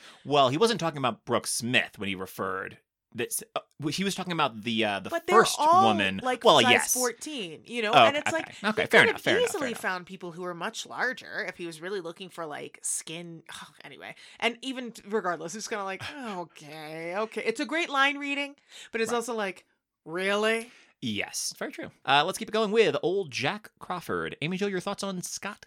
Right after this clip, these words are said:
Speaker 1: Glenn, and who'd you cast if you had to cast someone else?
Speaker 2: What did I write? I wrote wildly forgettable.
Speaker 1: Man, when he, when he, when your character is literally taking a nap in the car,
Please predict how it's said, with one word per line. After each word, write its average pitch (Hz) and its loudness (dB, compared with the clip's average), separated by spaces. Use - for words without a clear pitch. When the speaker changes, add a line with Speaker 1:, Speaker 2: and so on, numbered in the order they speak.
Speaker 1:
Glenn, 202 -4
and 127 -4
who'd 208 -6
you - -10
cast - -8
if 101 -4
you 107 -2
had 120 0
to 147 -6
cast 185 -12
someone - -8
else? - -10
Speaker 2:
What 269 -10
did 311 -6
I 262 0
write? 196 -2
I 214 2
wrote 226 0
wildly 226 4
forgettable. 165 -6
Speaker 1:
Man, 107 2
when 151 6
he, 175 4
when 170 6
he, 170 2
when 160 2
your 160 2
character 151 0
is 113 -2
literally 113 2
taking 120 0
a - 2
nap 101 0
in 107 -4
the 101 -6
car, 107 0